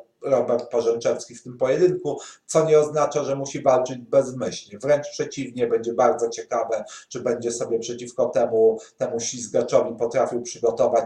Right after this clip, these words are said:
czystą akcję, czy będzie potrafił go trafiać czystymi ciosami. Postępy,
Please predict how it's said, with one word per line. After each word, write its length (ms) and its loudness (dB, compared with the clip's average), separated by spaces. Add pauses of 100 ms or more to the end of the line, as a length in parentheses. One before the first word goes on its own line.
czystą 480 4
akcję, 460 0 (240)
czy 120 -10
będzie 300 -2
potrafił 500 0
go 160 2
trafiać 400 2 (100)
czystymi 460 -8
ciosami. 680 -2 (400)
Postępy, 840 2